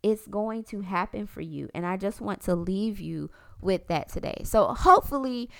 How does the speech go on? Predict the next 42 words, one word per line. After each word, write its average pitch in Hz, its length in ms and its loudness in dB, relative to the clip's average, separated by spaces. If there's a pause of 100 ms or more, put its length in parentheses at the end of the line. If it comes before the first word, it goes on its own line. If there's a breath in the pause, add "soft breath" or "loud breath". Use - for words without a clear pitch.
(100)
you 226 140 -2
got 262 320 4
something 214 640 2 (100)
out 208 160 6
of 202 120 6
the 196 140 4
episode 175 600 4
today. 156 440 0 (360 loud breath)
Um, 170 440 4
I 175 120 2
truly 233 360 0
just 185 200 0
wanted 175 240 -2
to 170 100 -6
share 175 240 0
with 165 180 -4
you 185 60 -4
guys 156 380 0
about 151 320 0
my 196 300 4
experience 165 760 -2
with 170 180 -2
this 170 180 0
whole 175 380 4
hijacking 196 800 4
of 185 180 2
my 170 160 0
plans. 160 600 4 (260 loud breath)
I - 120 6
realized 190 640 4
that 165 120 2
my 175 160 2
plans 185 480 -2
needed 214 360 -4
to 208 60 -6
be 190 200 -2
hijacked 170 560 -2
because 160 340 -6
God 165 300 4
was 170 160 -4
like, 143 320 -2
"Girl, 175 360 2